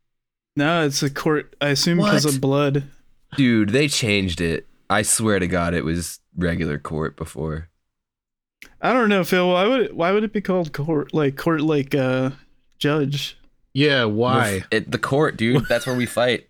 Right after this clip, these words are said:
Speaker 2: We fight in the court. I don't know. I s-, just swear that's what it. All right, whatever.
Speaker 1: 'Cause you got,
Speaker 3: No,
Speaker 1: you
Speaker 3: I mean,
Speaker 1: got
Speaker 3: this is not what I was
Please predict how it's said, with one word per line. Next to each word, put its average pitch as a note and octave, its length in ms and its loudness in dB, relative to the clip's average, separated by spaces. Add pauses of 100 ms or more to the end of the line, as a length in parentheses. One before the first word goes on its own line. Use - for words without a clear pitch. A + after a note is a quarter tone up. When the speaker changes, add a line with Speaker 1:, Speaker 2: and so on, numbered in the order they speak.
(160)
Speaker 2:
We G#2+ 120 2
fight B2 220 0
in A2 120 -2
the A2+ 60 -2
court. B2 460 -2
I G#2+ 80 0
don't B2+ 160 0
know. C3+ 240 2
I G#2 140 0
s-, - 440 -8
just - 300 -6
swear A#2+ 400 0
that's G2 300 -4
what A2 100 -4
it. - 160 -6 (1400)
All F2+ 80 -2
right, E2 240 0
whatever. E2+ 480 -2 (160)
Speaker 1:
'Cause D3+ 240 -2
you D#3+ 60 0
got, D#3 140 2
Speaker 3:
No, C3+ 100 4
Speaker 1:
you B2 40 2
Speaker 3:
I A#2+ 120 2
mean, B2+ 40 0 (100)
Speaker 1:
got B2 60 2
Speaker 3:
this B2+ 160 0
is B2 140 0
not G2+ 320 0
what F#2 160 -2
I F2+ 140 -2
was E2+ 400 -4